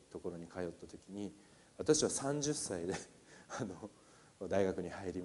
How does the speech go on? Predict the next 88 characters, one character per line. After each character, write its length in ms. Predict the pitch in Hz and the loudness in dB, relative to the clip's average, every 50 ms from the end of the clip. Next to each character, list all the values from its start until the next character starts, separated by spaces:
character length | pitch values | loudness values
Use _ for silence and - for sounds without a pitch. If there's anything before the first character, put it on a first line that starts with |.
| 95 95 - | -4 -4 -2
直 180 | 101 95 90 - | -2 -2 0 0
し 120 | - 98 | -2 -2
ま 120 | 92 92 | -4 -4
し 80 | - - | -4 -6
た 80 | - 82 | -6 -6
け 80 | 87 | -10
れ 60 | 82 | -10
ど 100 | 78 87 | -10 -8
も、 320 | 82 98 104 92 92 92 - - | -4 -4 -4 -4 -4 -8 -14 -14
そ 160 | - - - | -8 -6 -4
こ 100 | - 110 | -2 0
に 140 | 107 107 101 | 0 0 0
は 180 | 95 85 82 - - - - - - - - - - - - - - - - 82 80 | 0 -2 -4 -6 -8 -18 -20 -20 -20 -20 -20 -20 -20 -20 -20 -20 -20 -20 -14 -6 -2
十 160 | - 101 92 | 0 0 0
八 160 | 90 101 92 | 0 0 -4
歳 240 | - - - 78 76 | -6 -4 -6 -6 -8
と 100 | - - | -6 -6
か 80 | 87 87 | -6 -4
十 220 | 80 101 95 92 | 0 0 0 0
九 200 | - - 95 92 | 0 0 0 0
歳 200 | 90 - 87 80 | 0 -2 -6 -6
と 100 | - - | -8 -8
か 80 | - 85 | -6 -6
若 240 | 90 90 - 127 | -6 -4 -2 0
者 200 | 123 123 120 120 | 0 0 0 0
が 80 | 110 101 | -2 -2
た 120 | - 113 | -4 -8
く 80 | 101 - | -8 -6
さ 160 | - - 147 | -4 -2 -2
ん、 80 | 123 113 | 2 4
大 160 | 117 117 117 | 6 6 6
学 140 | 113 120 120 | 6 4 2
生 160 | - - 87 | 0 -6 -6
が 80 | 82 82 | -8 -10
い 60 | 85 | -8
た 180 | - - 101 | -6 -4 -4
ん 100 | 90 85 | -4 -4
で 80 | 85 82 | -6 -8
す 120 | - - | -10 -8
ね。 240 | 95 104 107 110 107 - - - - - - - - - - - - | -6 -4 -4 -6 -6 -10 -14 -20 -20 -20 -20 -20 -20 -20 -20 -14 -8
え 140 | 92 87 82 | -6 -4 -2
ー、 120 | 82 90 | 0 0
同 120 | 92 90 | 0 0
じ 120 | 82 87 85 | 0 0 2
大 140 | 90 87 85 | 2 2 2
学 220 | 85 82 82 85 | 0 -2 -4 -6
の 80 | 82 85 | -10 -10
人 180 | - - 92 | -6 -6 -6
も 80 | 82 82 | -4 -4
い 60 | 80 | -8
ま 120 | 80 82 | -8 -8
し 80 | - - | -10 -10
た 80 | - 78 | -8 -8
し、 340 | - - 143 127 101 80 - - - - - - - - - | -4 -2 0 0 0 0 -4 -10 -20 -20 -20 -20 -20 -18 -14
え 120 | 80 80 - | -14 -12 -6
ー、 20 | - | 0
京 120 | 104 87 | 0 0
都 120 | 76 80 78 | 0 -2 -6
だ 100 | 82 85 | -6 -8
か 100 | 80 78 | -10 -10
ら 80 | 82 78 | -8 -6
立 280 | 78 87 - - 98 90 | -6 -6 -4 -4 -4 -2
命 220 | 87 85 82 82 | -2 -4 -4 -4
館 220 | - 87 85 82 | -6 -6 -6 -6
大 180 | 82 85 80 80 | -6 -6 -4 -4
学 180 | 78 78 - - | -6 -8 -10 -12
と 100 | - - | -18 -18
か 80 | - - - | -20 -16 -8
京 140 | - 92 80 | -6 -6 -4
都 140 | - 92 82 | -4 -4 -2
大 160 | 90 87 85 | -2 -2 -2
学 180 | 80 76 - - | -4 -6 -10 -14
の 60 | - - | -12 -10
学 160 | 87 85 - | -12 -10 -8
生 180 | - - 90 82 | -6 -4 -4 -4
さ 120 | - - 82 | -4 -6 -6
ん 40 | |
た 100 | 80 87 | -8 -8
ち 140 | 78 - - | -10 -10 -12
も 60 | 78 78 - - - | -16 -16 -18 -16 -16
た 80 | - - | -12 -8
く 80 | - | -8
さ 140 | - - 101 | -6 -4 -4
ん 60 | 90 | -6
い 40 | 87 | -6
ま 100 | 82 82 | -8 -10
し 140 | - - - | -10 -12 -12
た。 80 | - | -12